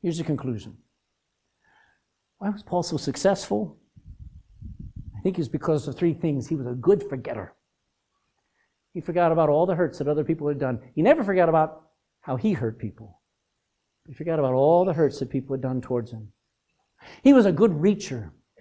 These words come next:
He walked, the guess is he walked somewhere around twenty to twenty-five thousand miles in his twenty years of preaching. He traveled tens of thousands of miles by ship, going from place to place.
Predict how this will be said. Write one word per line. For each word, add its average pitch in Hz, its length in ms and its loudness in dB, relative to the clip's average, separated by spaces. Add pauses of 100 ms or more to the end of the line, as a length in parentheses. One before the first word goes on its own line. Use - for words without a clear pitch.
(440)
He 233 100 4
walked, 220 540 6
the 175 80 4
guess 285 460 4
is 170 280 4
he 190 120 4
walked 202 360 6
somewhere 214 920 6
around 185 460 6
twenty 220 400 0
to 180 100 -4
twenty-five 190 480 2
thousand 175 380 0
miles 135 460 -2
in 135 100 -4
his 139 140 -4
twenty 156 240 -2
years 127 420 -4 (560)
of 117 120 -10
preaching. 117 420 -6 (720)
He 220 120 2
traveled 208 920 4 (220)
tens 269 260 6
of 214 80 6
thousands 185 340 6
of 180 60 2
miles 165 280 2
by 139 160 0
ship, 147 360 -2
going 151 200 -2
from 139 180 -4
place 123 280 -4
to - 100 -14
place. - 500 -14